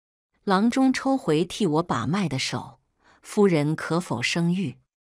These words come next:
嬷嬷替我回答着郎中的问题。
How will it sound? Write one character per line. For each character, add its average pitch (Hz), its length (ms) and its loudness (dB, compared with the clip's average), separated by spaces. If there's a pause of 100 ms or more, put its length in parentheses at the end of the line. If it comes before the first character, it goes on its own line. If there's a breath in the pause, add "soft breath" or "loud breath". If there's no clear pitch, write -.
(400)
嬷 208 180 6
嬷 262 220 4
替 - 220 -4
我 170 140 2
回 170 280 0
答 160 180 0
着 165 160 -2
郎 143 320 -2
中 233 180 0
的 208 120 0
问 151 180 -2
题。 120 340 -8